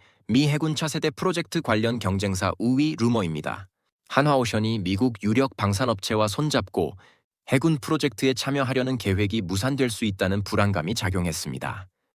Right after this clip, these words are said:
경쟁사인 유럽의 한 방산업체가 미 해군과 특정 기술 표준에 대한 비공식적 합의를 이끌어냈고,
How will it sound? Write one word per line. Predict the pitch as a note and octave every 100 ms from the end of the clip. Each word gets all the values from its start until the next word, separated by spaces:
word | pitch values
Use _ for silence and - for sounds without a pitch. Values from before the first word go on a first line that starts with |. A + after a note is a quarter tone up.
| _ -
경쟁사인 | G2 G#2+ B2 A#2+ A2+ A#2+
유럽의 | F#2+ A2 F#2 F#2
한 | C3 A2+
방산업체가 | F#2+ F#2+ G#2 F#2 - E2+ D#2+ C#2 -
미 | G2 A2
해군과 | B2+ C3+ B2+ A2+ A2
특정 | G2+ - - C#3 C3+
기술 | G2 G#2 G#2+
표준에 | A2 A2 A2 G2
대한 | E2+ F2+ F2+
비공식적 | - A2 B2+ B2 A2+ - A2+ A2+
합의를 | G#2+ G#2+ G#2
이끌어냈고, | F#2 - G2+ F2 - D2+ B1+